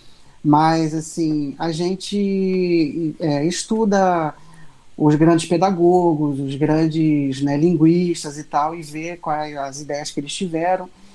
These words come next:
E a gente usa muita coisa pra inspiração hoje, com certeza, isso aí sem dúvida, né? É, mas, assim, eu sempre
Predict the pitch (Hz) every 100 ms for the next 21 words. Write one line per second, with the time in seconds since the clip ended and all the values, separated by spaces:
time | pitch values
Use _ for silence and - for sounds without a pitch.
0 | - - - 160 165 175 165 180 180 -
1 | 190 190 185 180 190 185 190 208 - 170
2 | 175 185 185 185 202 208 - 226 220 165
3 | 143 147 - 202 180 135 - 139 143 -
4 | 185 220 185 151 147 131 - 139 160 214
5 | - - - - - - 156 151 151 151
6 | 147 160 202 220 247 - 226 208 190 196
7 | - 214 214 226 262 240 240 233 233